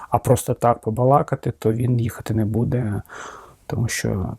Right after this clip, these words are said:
смислу немає, є завдання на території України, що робити для нього.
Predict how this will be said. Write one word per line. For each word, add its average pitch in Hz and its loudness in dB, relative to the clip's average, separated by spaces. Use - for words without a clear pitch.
смислу - 0
немає, 107 2
є 107 0
завдання 113 0
на 113 -4
території 107 -2
України, 110 -2
що - -6
робити 98 -4
для 104 -4
нього. 92 -4